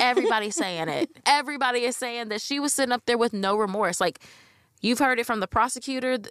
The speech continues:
Speaker 1: So far, you've heard it from the prosecutor, the judge, her mama's sister, the neighbor. And you're about to hear from a, a man named Herb Ross. He said no remorse, but he was also talking about Frank, the stepson. He, he was just like,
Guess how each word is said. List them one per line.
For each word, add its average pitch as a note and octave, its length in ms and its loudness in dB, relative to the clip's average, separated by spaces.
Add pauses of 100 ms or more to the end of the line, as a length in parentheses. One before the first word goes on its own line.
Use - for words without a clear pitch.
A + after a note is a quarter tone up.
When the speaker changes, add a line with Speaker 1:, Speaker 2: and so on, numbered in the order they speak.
(120)
Speaker 1:
So B3 160 0
far, B3 180 2
you've A3+ 140 -4
heard A#3 120 -2
it G#3+ 60 -6
from G#3 140 -4
the F3 60 -4
prosecutor, G#3 600 0
the F3+ 100 -2
judge, F3 760 2 (160)
her G3 100 0
mama's G3+ 300 2
sister, G3 500 -2
the F#3 120 -2
neighbor. F#3 640 0 (400)
And G#3 120 2
you're G#3 60 2
about G#3 220 2
to B3+ 80 -4
hear A3+ 240 -2
from G#3+ 180 -4
a, G3+ 100 -4 (120)
a G3+ 40 0
man G3 280 -2
named G3 180 -4
Herb G3 260 2
Ross. F#3+ 600 0 (100)
He B3 180 -4
said A#3 300 0 (160)
no G3 300 0
remorse, G3 520 0 (320)
but G#3 200 2
he C4 120 -2
was C4+ 140 -2
also A3 260 -2
talking F#3+ 380 -2
about F3 260 -2
Frank, G3 400 -2
the E3 80 -4
stepson. F3 520 -2
He, F3 180 -4
he G3 160 -6
was G3 140 -4
just F3+ 160 -4
like, E3 180 -2